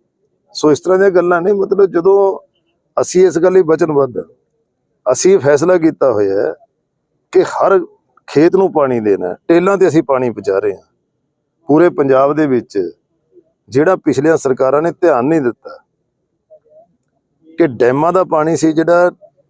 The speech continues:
ਉਹ ਬਾਹਠ percent ਵਰਤਿਆ ਜਾ ਰਿਹਾ ਸੀ, ਅਠੱਤੀ percent ਪਾਣੀ ਉਹੀ ਜਾ ਰਿਹਾ ਸੀ। ਇੱਕ ਪਾਸੇ ਤੇ ਅਸੀਂ ਪਾਣੀ ਪਿੱਛੇ ਲੜਦੇ ਆ ਤੇ ਅਠੱਤੀ percent ਪਾਣੀ ਆ ਜਿਹੜਾ, ਉਹ ਅਸੀਂ ਯੂਜ਼ ਹੀ ਨਹੀਂ ਕਰ ਰਹੇ ਸੀ।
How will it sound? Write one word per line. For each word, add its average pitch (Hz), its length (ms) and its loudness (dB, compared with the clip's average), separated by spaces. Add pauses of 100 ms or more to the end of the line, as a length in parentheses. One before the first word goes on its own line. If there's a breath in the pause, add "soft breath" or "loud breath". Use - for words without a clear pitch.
(140)
ਉਹ 180 80 0
ਬਾਹਠ 135 360 -2
percent 143 380 -2
ਵਰਤਿਆ 123 340 -2
ਜਾ 92 160 0
ਰਿਹਾ 104 120 -2
ਸੀ, - 160 -18 (500)
ਅਠੱਤੀ 185 340 0
percent 160 400 0
ਪਾਣੀ 165 220 0
ਉਹੀ 180 240 2
ਜਾ 131 160 2
ਰਿਹਾ 127 140 0
ਸੀ। - 160 -20 (840)
ਇੱਕ 151 160 0
ਪਾਸੇ 165 280 2
ਤੇ 170 100 0
ਅਸੀਂ 165 140 2
ਪਾਣੀ 151 280 -2
ਪਿੱਛੇ 139 220 -2
ਲੜਦੇ 107 400 -2
ਆ 117 120 -6 (760)
ਤੇ 165 60 0
ਅਠੱਤੀ 139 360 0
percent 170 360 0
ਪਾਣੀ 170 300 0
ਆ 170 80 0
ਜਿਹੜਾ, 165 400 2 (840)
ਉਹ 165 120 4
ਅਸੀਂ 160 180 0
ਯੂਜ਼ 113 260 0
ਹੀ 127 60 0
ਨਹੀਂ 139 120 0
ਕਰ 147 140 2
ਰਹੇ 156 140 0
ਸੀ। 160 200 -16